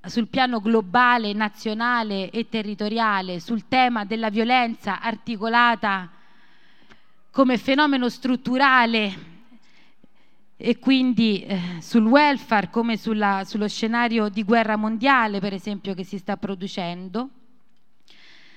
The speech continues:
E, e quindi, appunto,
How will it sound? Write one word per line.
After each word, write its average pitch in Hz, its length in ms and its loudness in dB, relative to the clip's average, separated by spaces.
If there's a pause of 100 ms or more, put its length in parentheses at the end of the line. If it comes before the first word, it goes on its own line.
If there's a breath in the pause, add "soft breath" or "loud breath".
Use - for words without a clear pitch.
(1900 soft breath)
E, 202 1080 -2
e 277 140 -2
quindi, 330 260 0
appunto, 247 600 -2